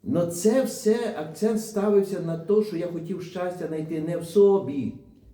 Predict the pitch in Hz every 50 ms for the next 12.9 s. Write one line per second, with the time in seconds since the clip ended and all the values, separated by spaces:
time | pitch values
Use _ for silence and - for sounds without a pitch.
0 | _ _ _ - _ _ _ _ _ _ _ _ _ _ _ _ _ _ - 127
1 | 131 117 123 123 135 127 110 98 - - - - - - - _ _ _ _ _
2 | _ _ _ _ _ _ _ _ _ _ _ _ 208 202 180 196 - - - _
3 | _ _ _ _ _ _ _ _ _ _ _ _ _ _ _ _ _ _ _ _
4 | _ _ _ _ _ _ - 131 143 143 143 147 143 - 135 139 131 127 120 -
5 | 131 120 113 110 110 104 104 110 107 98 87 80 - - - - - _ _ _
6 | _ _ _ _ _ _ - 180 185 196 240 285 269 226 208 208 208 196 196 175
7 | 156 139 - - - - 403 403 302 185 104 - - - - - 113 127 143 135
8 | 135 139 135 208 - 339 302 269 220 - - - - - - - _ _ _ _
9 | _ _ _ _ _ _ _ _ _ _ _ _ _ _ _ _ _ _ _ _
10 | _ _ - 254 330 - 339 - 110 101 90 - - - - - - - _ _
11 | _ _ _ _ _ _ _ _ _ _ _ _ _ _ _ _ _ - 262 349
12 | 381 339 220 - 127 110 95 - 98 - - 92 - 82 80 - -